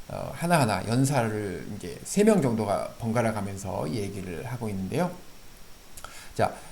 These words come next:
어, 지금 보시면 이게 조금 작아서 조금 크게 해볼까요? 네, 자, 제가 이게, 어, 데이터 엘쓰리, 엘투, 엘원, 어, 이제 캐시 메모리거든요. 캐시 메모리 원, 투, 쓰리, 원, 투, 쓰리는 놀고, 원, 투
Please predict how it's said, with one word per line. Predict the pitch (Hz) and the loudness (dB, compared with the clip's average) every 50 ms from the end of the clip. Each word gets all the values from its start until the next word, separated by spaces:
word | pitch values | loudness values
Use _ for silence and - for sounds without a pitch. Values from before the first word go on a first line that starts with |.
| - - - | -16 -6 -2
어, | 98 107 104 104 101 - - - - | 0 2 2 2 2 0 -2 -6 -8
지금 | - - - 170 165 185 165 | -8 0 0 2 4 4 4
보시면 | 143 127 110 131 123 127 139 127 101 95 - - - - - - - - - | 4 4 4 4 4 4 4 2 2 0 -4 -8 -12 -16 -16 -16 -18 -10 -8
이게 | 113 101 104 101 104 123 160 170 - - - | -4 -2 -2 0 0 -2 -2 -4 -8 -12 -10
조금 | - 175 - 190 175 156 - - - - | -10 -4 -2 -2 -2 -2 -4 -8 -8 -4
작아서 | - - - 196 190 175 180 185 | -4 0 4 6 6 4 4 -2
조금 | - - - 196 185 | -4 -2 0 0 2
크게 | 196 - 226 220 220 202 | 2 0 0 0 2 2
해볼까요? | 180 160 147 131 135 127 165 180 202 220 | 2 0 -2 -2 -2 -2 -2 -2 -4 -6
네, | - 117 104 98 95 - | -6 -6 -4 -6 -6 -6
자, | - 101 92 92 95 | -6 -6 -4 -4 -6
제가 | - - 104 - 92 92 95 127 165 185 185 - - - - - - - - - - - - - - - - - - - - - - - - - - - - - - - | -6 -8 -6 -4 -2 -2 -2 -2 -2 -4 -6 -10 -16 -18 -18 -18 -18 -20 -20 -20 -18 -18 -18 -18 -18 -20 -20 -20 -20 -20 -18 -18 -12 -12 -10 -10 -10 -14 -16 -18 -16 -14
이게, | - 107 107 101 98 101 135 180 190 - - - - - - - | -4 -2 0 0 2 0 0 -2 -2 -2 -2 0 0 0 0 0
어, | 101 101 101 101 107 - | 0 -2 -2 -4 0 6
데이터 | 160 160 180 - 196 - - | 6 6 8 8 6 6 6
엘쓰리, | 143 147 143 143 - 214 185 147 123 - | 4 4 4 2 2 4 6 6 4 4
엘투, | 135 147 151 147 - - 196 185 147 - | 4 2 2 2 -2 2 2 2 4 4
엘원, | 131 139 143 135 135 160 175 165 127 104 95 95 - - - - | 4 4 6 6 6 6 6 6 4 2 0 -4 -8 -12 -16 -12
어, | - - 101 95 - - - 113 | -10 -10 -8 -8 -8 -8 -6 -6
이제 | 110 107 - - | -6 -6 -8 -8
캐시 | - - 247 254 247 - - 240 | -6 -2 -2 -2 0 4 4 6
메모리거든요. | 202 151 127 113 107 104 101 101 95 98 104 127 170 190 151 101 95 - - - - - - - - - | 6 6 6 4 4 2 0 -2 -2 -2 -2 0 0 0 0 -2 -4 -10 -14 -18 -18 -18 -16 -18 -16 -8
캐시 | - - 254 233 - - | 0 2 2 4 6 6
메모리 | 226 170 151 156 165 175 165 | 6 6 6 6 6 6 6
원, | 131 127 143 160 | 6 6 4 4
투, | - 190 | 2 -2
쓰리, | 175 - 170 - | -2 -2 -2 2
원, | 123 131 170 196 | 4 6 6 6
투, | 190 247 | 4 2
쓰리는 | 226 233 254 226 233 233 226 202 | 0 0 4 6 6 8 8 6
놀고, | 160 143 139 147 180 190 170 - | 6 6 6 6 6 4 4 6
원, | 123 139 170 202 220 - - | 6 6 6 6 2 0 -4
투 | - - 254 247 247 240 240 240 233 226 214 185 113 90 | -4 -2 0 2 2 2 2 2 2 2 2 0 -4 -4